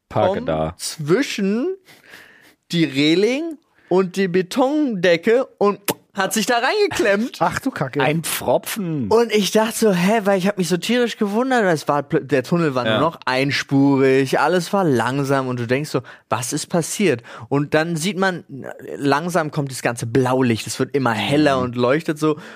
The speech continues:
Speaker 2: und dann kommt man da an und dann steckt einfach so ein Auto in der Wand sozusagen und es sieht so einfach aus wie falsch. Also es sieht einfach so richtig falsch aus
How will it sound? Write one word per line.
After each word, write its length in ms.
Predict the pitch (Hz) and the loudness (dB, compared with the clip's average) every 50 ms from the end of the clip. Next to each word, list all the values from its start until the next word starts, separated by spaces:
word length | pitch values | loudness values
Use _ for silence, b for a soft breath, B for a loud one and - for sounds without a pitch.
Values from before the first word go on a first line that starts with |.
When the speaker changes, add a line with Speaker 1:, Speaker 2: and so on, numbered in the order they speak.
| B B B B | B B B B
Speaker 2:
und 180 | - 135 127 117 | -4 -2 0 2
dann 180 | 117 117 135 | 0 0 0
kommt 260 | - - 156 156 - 156 | -2 -4 -6 -4 -4 -2
man 220 | 165 156 143 127 | -2 -2 -2 0
da 240 | 120 113 107 76 55 | -2 -2 -2 -2 -4
an 400 | 78 98 107 127 160 202 208 - _ _ _ | -6 -8 -8 -8 -8 -10 -10 -12 _ _ _
und 200 | 135 139 135 - | -4 -4 0 0
dann 160 | 131 127 - | -2 -2 -2
steckt 640 | - - - - - _ 151 156 - - - - - | -6 -12 -14 -14 -6 _ -2 -2 -2 -6 -12 -8 -2
einfach 340 | 117 120 143 175 180 185 190 | -2 -2 0 0 -2 -2 -2
so 200 | 185 - - 135 | -2 -2 -2 -2
ein 120 | 131 127 - - - | -2 -4 -10 -12 -6
Auto 680 | - 123 151 175 294 - 262 180 151 139 127 - - _ _ _ _ _ _ B B B B _ _ _ | -2 0 0 0 0 0 0 2 2 0 0 -4 -8 _ _ _ _ _ _ B B B B _ _ _
in 200 | 165 165 165 233 | 0 0 2 2
der 260 | 160 151 156 - - | 2 2 2 2 0
Wand 320 | 147 135 147 175 185 196 - | -2 0 0 0 -2 -2 0
sozusagen 840 | - 160 151 156 - 165 151 143 147 139 139 143 143 147 151 156 151 | 0 0 0 0 -2 -2 0 2 2 2 2 2 2 0 -2 -4 -4
und 160 | 139 143 143 | -4 -2 -2
es 160 | 139 135 - | -2 -2 -2
sieht 180 | - 170 180 - | -4 -4 -4 -2
so 320 | - 160 156 151 151 b b b b b _ _ _ _ _ | 0 2 2 2 0 b b b b b _ _ _ _ _
einfach 420 | - 101 110 107 - 151 151 - - | -6 -6 -6 -2 -2 -2 -2 -2 -2
aus 400 | 98 107 117 139 165 - - _ - | -2 0 0 0 -2 -6 -12 _ -6
wie 240 | 196 285 359 349 - _ - | -4 -4 -4 -6 -8 _ -2
falsch. 500 | - 339 262 190 139 139 - - - _ _ _ _ _ _ - | 0 2 2 2 0 -2 -6 -10 -12 _ _ _ _ _ _ -2
Also 140 | 151 156 170 | -2 -2 0
es 40 | 180 | -2
sieht 140 | 220 220 202 | -2 0 0
einfach 180 | 208 208 233 | 0 -2 -2
so 140 | 220 - 208 | -4 -4 -4
richtig 400 | 185 196 262 - - - - - | -2 -2 -4 -4 -6 -10 -12 -6
falsch 320 | - - 240 233 247 - | -2 0 0 0 -2 -2
aus 260 | - - 139 151 175 | -2 0 0 0 -2